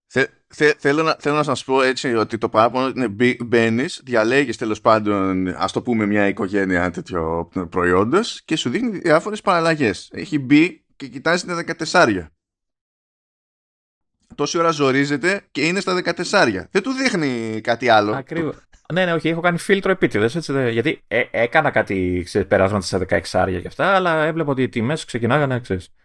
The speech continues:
Speaker 2: δε-, μάλλον ξεκινάγανε ψηλά, αλλά δεν είχα παρατηρήσει όλες τις παραλλαγές. Για, και εξηγούμε. Τέλος πάντων, λέω, "Οκ, να δω πού είναι διαθέσιμα", λέω, "είναι και σε σχετικά κοντά κατάστημα, οπότε το έχουμε να πάμε να το, να το πάρουμε". Την ώρα, λοιπόν, που λέω, "Οκ,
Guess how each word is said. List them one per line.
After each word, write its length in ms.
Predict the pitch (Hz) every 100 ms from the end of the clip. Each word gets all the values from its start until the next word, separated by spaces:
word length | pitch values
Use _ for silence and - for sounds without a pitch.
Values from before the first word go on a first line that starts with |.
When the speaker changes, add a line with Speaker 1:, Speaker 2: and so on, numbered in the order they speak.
| _
Speaker 2:
δε-, 260 | 123 - -
μάλλον 380 | 117 143 - _ _ _
ξεκινάγανε 540 | - 95 95 117 139
ψηλά, 420 | - - 98 95 95
αλλά 140 | 110
δεν 120 | 117
είχα 120 | 156 165
παρατηρήσει 600 | 147 131 120 113 - -
όλες 340 | 117 113 92
τις 100 | -
παραλλαγές. 580 | - 87 87 80 - - _ _ _
Για, 320 | - 92 92 90
και 100 | -
εξηγούμε. 480 | - 98 95 85 - _ _ _ _
Τέλος 180 | - 196
πάντων, 240 | 202 202
λέω, 240 | 185 196 170
"Οκ, 200 | 120 - 214 220
να 120 | 156
δω 160 | 151 160
πού 140 | 156
είναι 100 | 147
διαθέσιμα", 800 | 117 104 - 226 - 165 156 131
λέω, 180 | 123 127
"είναι 100 | 123
και 120 | 120
σε 260 | - 107
σχετικά 320 | 101 104 - 113
κοντά 380 | 95 95 98
κατάστημα, 500 | 87 - 214 196 185
οπότε 300 | 151 156 156
το 120 | 151 160
έχουμε 300 | 156 156 156
να 160 | 123
πάμε 240 | 120 131 123
να 100 | 120
το, 120 | 113 107 104 104 101
να 100 | 95
το 100 | -
πάρουμε". 320 | 101 92 - _
Την 180 | - 247
ώρα, 160 | 233 185
λοιπόν, 200 | 156 147
που 100 | 139
λέω, 160 | 135
"Οκ, 180 | 123 123